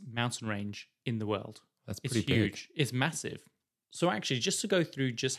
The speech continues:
Speaker 1: how enormous the Rocky Mountains are, the mountain range stretches for three thousand miles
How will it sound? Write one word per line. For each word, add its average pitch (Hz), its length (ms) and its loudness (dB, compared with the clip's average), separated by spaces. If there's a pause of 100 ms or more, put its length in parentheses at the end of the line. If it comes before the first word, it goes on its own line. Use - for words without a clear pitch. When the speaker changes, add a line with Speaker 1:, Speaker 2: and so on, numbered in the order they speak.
Speaker 1:
how 151 260 -2 (220)
enormous 131 960 0 (340)
the 120 80 -2
Rocky 123 220 -2
Mountains 110 400 -2
are, - 260 -4 (400)
the 127 140 -2
mountain 170 380 2
range 127 580 2 (300)
stretches 135 400 0
for 120 140 -4
three 147 520 -2 (180)
thousand 123 440 -2
miles - 680 -4